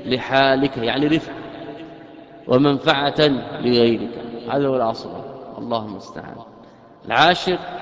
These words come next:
مباعدة كل سبب يحول بين القلب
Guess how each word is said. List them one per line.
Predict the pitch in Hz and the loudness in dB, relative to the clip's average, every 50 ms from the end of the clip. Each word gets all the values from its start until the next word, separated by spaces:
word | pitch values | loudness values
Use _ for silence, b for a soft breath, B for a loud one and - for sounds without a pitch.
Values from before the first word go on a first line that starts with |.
| - 156 175 180 - - - | -10 -10 -12 -12 -12 -4 0
مباعدة | 139 143 139 147 143 139 123 131 151 165 160 147 139 131 131 - 135 123 - - | 0 4 6 6 6 6 6 4 2 2 2 2 0 0 0 0 -4 -4 4 4
كل | 170 170 160 147 139 139 131 | 4 4 4 2 2 2 2
سبب | 127 - - 147 160 160 180 180 165 185 196 202 190 170 151 - - - - - - - - - - - - - - - - - - | 2 0 0 0 2 4 2 2 4 4 2 2 2 -2 -4 -8 -10 -10 -10 -10 -12 -12 -12 -14 -14 -14 -16 -16 -16 -18 -18 -8 2
يحول | - 139 139 - - 175 180 175 165 156 151 | 4 6 6 6 6 8 8 8 8 8 6
بين | 143 160 170 170 165 151 | 6 6 6 6 6 4
القلب | 147 139 - - - 160 175 185 180 165 180 185 151 | 2 0 0 0 0 0 2 2 0 0 0 0 -2